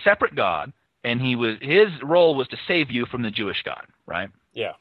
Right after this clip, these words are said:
Speaker 2: that was kind of the point, is
Speaker 1: Um,
Speaker 2: he was supposed to fulfill it and save you from the hardships of actually paying attention to the law.
Speaker 1: Right. So his idea was that Jesus wasn't human at all. Jesus was fully divine.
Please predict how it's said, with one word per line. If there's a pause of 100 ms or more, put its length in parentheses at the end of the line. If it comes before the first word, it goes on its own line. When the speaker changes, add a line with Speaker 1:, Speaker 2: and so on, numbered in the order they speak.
(320)
Speaker 2:
that
was
kind
of
the
point,
is
Speaker 1:
Um,
Speaker 2:
he
was
supposed
to
fulfill
it (320)
and
save
you
from
the
hardships
of
actually
paying
attention
to
the
law.
Speaker 1:
Right. (380)
So
his
idea
was
that
Jesus (100)
wasn't
human (160)
at
all. (160)
Jesus
was (120)
fully
divine.